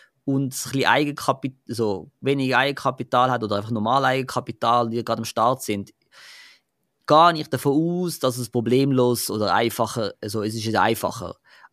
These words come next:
Aber wenn du, äh, aus Unternehmen mit fünfzig Mitarbeitern, wo zehn Millionen Free Cash hat dort drinnen, überführst und die nachher Dividenden und was auch immer,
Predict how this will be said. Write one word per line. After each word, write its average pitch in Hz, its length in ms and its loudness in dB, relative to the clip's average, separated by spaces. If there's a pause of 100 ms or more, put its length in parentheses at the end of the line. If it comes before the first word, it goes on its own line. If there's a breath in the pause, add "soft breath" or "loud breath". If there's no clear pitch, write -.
Aber 139 240 0
wenn 143 260 4
du, 143 260 0 (1400 soft breath)
äh, 123 140 0
aus 143 180 0
Unternehmen 151 420 4
mit 131 100 -4
fünfzig - 380 -4
Mitarbeitern, 117 680 0
wo 123 440 0 (520)
zehn 156 280 6
Millionen 151 440 2
Free 143 240 -4
Cash 131 400 2
hat - 200 0
dort 113 140 -2
drinnen, 95 340 -6 (260 soft breath)
überführst 143 920 -2 (100)
und 131 200 -2
die 151 100 2
nachher 143 280 0
Dividenden 151 800 2
und 127 180 -2
was 127 260 0
auch 123 60 0
immer, 147 440 -2